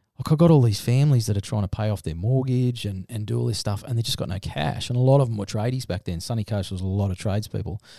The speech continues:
And, uh, it's like, "Why don't you just draw more out of your business, mate?" And it's like, "Warwick, I can't.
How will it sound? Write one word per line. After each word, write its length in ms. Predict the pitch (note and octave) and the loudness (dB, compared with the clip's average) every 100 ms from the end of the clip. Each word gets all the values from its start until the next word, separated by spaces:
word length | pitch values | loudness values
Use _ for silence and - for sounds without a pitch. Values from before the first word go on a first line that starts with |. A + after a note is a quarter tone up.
| - - _ _ | -20 -20 _ _
And, 360 | A#2 A#2 A2+ A2+ | -2 0 0 0
uh, 380 | A2+ A2 A2 - | 0 0 -2 -4
it's 140 | A2+ | -2
like, 180 | C3 A#2+ | -2 -2
"Why 180 | - D3 | -4 -4
don't 100 | E3+ | -2
you 60 | D3 | -2
just 140 | C#3+ | 0
draw 160 | D#3 D3 | 4 4
more 220 | D3 D3 | 4 4
out 60 | |
of 40 | C3+ | 2
your 120 | A#2+ | 0
business, 420 | A#2 D#3 F3+ - | 0 -2 -2 -2
mate?" 140 | B2+ G2 | -2 -4
And 80 | |
it's 140 | A2+ A#2+ | -6 -4
like, 200 | G#2+ - _ _ _ _ _ | -4 -6 _ _ _ _ _
"Warwick, 320 | - A2+ G#2 - | -4 -4 -4 -8
I 60 | A2+ | -12
can't. 520 | - C#3+ E3 C2 | -6 -2 -2 -4